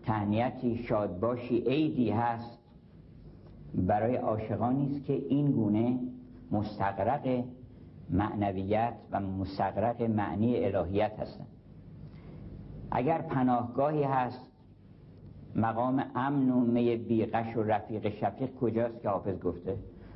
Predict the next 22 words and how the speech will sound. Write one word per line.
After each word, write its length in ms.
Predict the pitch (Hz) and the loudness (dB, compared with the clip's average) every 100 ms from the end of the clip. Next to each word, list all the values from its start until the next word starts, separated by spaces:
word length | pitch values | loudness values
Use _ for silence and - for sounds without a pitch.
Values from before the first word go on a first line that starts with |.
| - | -4
ما 80 | 104 | -2
بریم 240 | 104 101 95 | 0 0 0
پیدا 300 | 98 92 90 | 0 2 2
بکنیم؟ 500 | 90 92 90 87 87 - | 0 0 0 0 -4 -2
آدرسش 520 | 92 98 110 110 113 | 0 0 -2 -2 -6
کجاست 460 | - 85 82 - - - - - - - - | -4 -2 -2 -4 -10 -16 -18 -18 -18 -18 -10
که 120 | - | 0
آدم 320 | 104 104 107 107 | 2 2 0 2
یه 80 | |
مقام 380 | 110 101 98 117 | 2 0 0 -2
پیدا 220 | 117 110 | 0 0
کنه 200 | 110 123 | 2 2
که 200 | 123 - | 2 0
امن 320 | 131 131 123 101 | 0 0 0 -2
باشه، 280 | 90 - 92 - - - - - - - - - - - | -4 -6 -12 -12 -20 -20 -18 -18 -16 -16 -16 -16 -10 0
نگن: 340 | 123 120 110 | 0 2 0
«بلند 240 | 104 107 104 | 2 0 0
شو، 140 | - | -2
برو 160 | 101 92 | -2 0
اون 100 | 92 | 2
بر 120 | 82 | 2
بشه»؟ 240 | 76 - | -2 -10